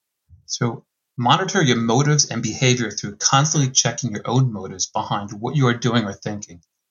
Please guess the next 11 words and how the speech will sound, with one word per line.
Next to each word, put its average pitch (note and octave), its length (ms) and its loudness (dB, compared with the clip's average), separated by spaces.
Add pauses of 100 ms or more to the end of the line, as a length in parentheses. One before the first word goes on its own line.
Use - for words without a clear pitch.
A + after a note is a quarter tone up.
(200)
Avoid C3+ 320 4
reacting A2+ 420 0
to - 120 -8
emotions, G2+ 520 -8
but - 60 -20
instead B2 360 2
respond A2+ 680 0
with - 200 -16
planned A#2+ 520 -4
out A2 200 0
behavior. G#2 540 -12